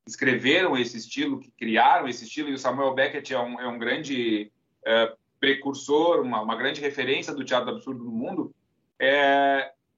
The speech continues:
eles começaram a escrever justamente sobre isso, sobre o absurdo de ser humano. Sobre o, os absurdos de, de, de, cara, é, tem uma peça dele que é bem, bem famosa, duas muito famosas, né? Mas uma em específico que é o,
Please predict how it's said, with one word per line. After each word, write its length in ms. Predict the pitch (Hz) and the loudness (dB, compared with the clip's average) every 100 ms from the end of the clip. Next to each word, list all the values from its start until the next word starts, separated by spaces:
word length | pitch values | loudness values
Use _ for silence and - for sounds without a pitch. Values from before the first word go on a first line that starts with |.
| - | -8
eles 240 | 151 160 | -4 -4
começaram 440 | 175 170 - 180 | -4 -2 0 0
a 20 | 190 | -2
escrever 360 | - 175 190 | -2 -2 0
justamente 380 | - - 214 202 | -4 -2 -2 -2
sobre 240 | 208 175 | -2 -2
isso, 220 | 170 165 - | -4 -6 -6
sobre 240 | 147 139 | -4 0
o 60 | 147 | 0
absurdo 500 | - - 202 226 170 | 0 -6 -6 -6 -8
de 80 | |
ser 180 | - 139 | -6 -4
humano. 300 | 123 107 - _ _ _ _ _ _ _ _ _ - | -2 -6 -10 _ _ _ _ _ _ _ _ _ -8
Sobre 280 | - 151 160 | 2 2 4
o, 300 | 165 160 165 | 2 2 0
os 120 | 156 | 2
absurdos 680 | 147 147 - 190 220 190 147 | 0 -2 -6 -2 -2 -4 -10
de, 160 | 170 | -12
de, 400 | 147 175 160 139 _ _ _ _ _ _ _ _ | -10 -10 -10 -14 _ _ _ _ _ _ _ _
de, 80 | - | -6
cara, 460 | 196 233 220 - - _ _ | 0 2 2 0 -6 _ _
é, 160 | 151 151 | -2 0
tem 160 | 160 | 0
uma 180 | 208 208 | 2 2
peça 300 | 190 185 165 | 2 2 -2
dele 220 | 156 170 | -4 -6
que 120 | - | -4
é 40 | 143 | -2
bem, 520 | 135 156 175 147 120 117 | -2 -4 -8 -10 -12 -6
bem 200 | 135 143 | -6 -2
famosa, 300 | 139 139 147 | -4 -4 -8
duas 400 | 131 190 196 143 | -4 0 2 0
muito 200 | 143 - | -6 -6
famosas, 420 | 143 131 120 107 | -2 -2 -2 -4
né? 100 | 113 | -4
Mas 220 | 117 117 | -4 -6
uma 160 | 147 180 | -8 -8
em 20 | |
específico 600 | 165 - 143 156 156 139 | -6 -4 -2 -2 -4 -8
que 120 | - | 0
é 60 | 131 | 0
o, 640 | 131 131 127 123 113 220 | 2 -2 -2 -2 -2 -4